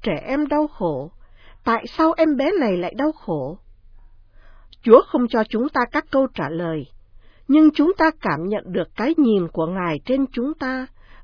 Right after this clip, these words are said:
và điều này sẽ trao ban sức mạnh cho chúng ta. Đức Thánh Cha đã khích lệ các em như sau:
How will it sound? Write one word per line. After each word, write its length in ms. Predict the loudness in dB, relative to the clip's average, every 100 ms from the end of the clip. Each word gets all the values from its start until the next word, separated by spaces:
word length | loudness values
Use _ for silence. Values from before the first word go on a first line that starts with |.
| -4
và 140 | -2
điều 240 | 0 0
này 360 | 0 -2 -2 -4 -8
sẽ 140 | -10 -6
trao 280 | -2 0
ban 240 | 0 0 -2
sức 280 | -4 -6 -4
mạnh 200 | -4 -6 -4
cho 120 | -4
chúng 220 | -4 -8 -6
ta. 300 | -8 -8 -10 -16 -20 -20 -20 -20 -20 -20 -20 -20 -20 -20 -20 -20 -20 -20 -20 -20 -20 -20 -10
Đức 160 | -6 -4
Thánh 220 | -4 -4 -2
Cha 220 | -2 -2
đã 120 | -4
khích 280 | -8 -8 -6
lệ 140 | -6 -6
các 160 | -8
em 260 | -4 -4 -4
như 120 | -6
sau: 380 | -8 -10 -12 -12